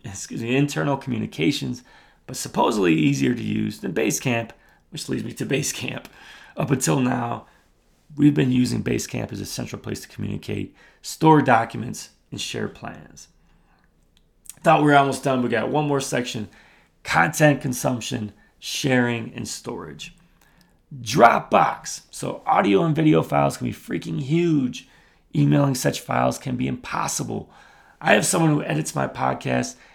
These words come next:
and Dropbox is an easy way for me to get him the raw files he needs to do his work. Evernote.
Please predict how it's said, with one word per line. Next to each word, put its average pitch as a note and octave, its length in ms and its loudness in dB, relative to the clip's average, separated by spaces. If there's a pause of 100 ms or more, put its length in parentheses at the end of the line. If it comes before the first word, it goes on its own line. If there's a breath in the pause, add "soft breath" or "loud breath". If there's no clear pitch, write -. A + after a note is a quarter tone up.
and C3+ 100 -10
Dropbox C3+ 600 0
is A2 100 -8
an - 200 -12
easy A#2+ 260 0
way B2+ 220 -2
for A2+ 160 -12
me A2+ 160 -6
to - 80 -6
get - 340 -6 (280 soft breath)
him B2 220 -4
the A2 120 -8
raw A2 300 -2
files G#2+ 480 -6
he A2+ 80 -12
needs G#2+ 300 -8
to - 60 -14
do G2+ 240 -10
his F#2 140 -12
work. G2 400 -18 (1120)
Evernote. C#3+ 540 6